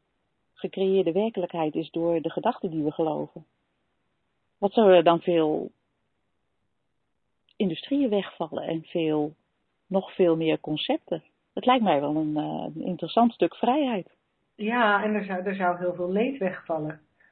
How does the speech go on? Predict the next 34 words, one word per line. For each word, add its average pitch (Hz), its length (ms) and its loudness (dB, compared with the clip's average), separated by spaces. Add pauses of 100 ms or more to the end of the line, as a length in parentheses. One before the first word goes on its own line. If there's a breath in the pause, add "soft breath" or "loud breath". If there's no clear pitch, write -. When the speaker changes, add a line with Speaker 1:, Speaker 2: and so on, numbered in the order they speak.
(420)
Speaker 1:
Nou, 208 200 4
Speaker 2:
Want, 180 120 -4
Speaker 1:
dat - 280 2
ook. 156 180 0 (920)
Speaker 2:
want, 196 400 0
ja, 196 240 6
als 196 260 0
je 196 160 0
veroordeeld 202 840 2
bent 190 340 -2
tot 196 220 -4
je 180 80 -8
karakter, 175 760 -2 (840)
en 185 140 -8
als 190 160 -2
je 190 60 -4
daar 175 300 2
net, 196 540 -4
net 208 200 -2
even 196 240 -2
niet 180 120 -4
zo 180 120 -4
blij 202 240 2
mee 202 140 0
bent, 175 240 -2
omdat 180 320 -2
dat 175 200 0
bijvoorbeeld 196 460 2
dat 202 180 -2
tussen 208 240 -2
aanhalingstekens 208 600 2
verslavende 208 600 -2
karakter 190 440 -2
is, 190 240 -6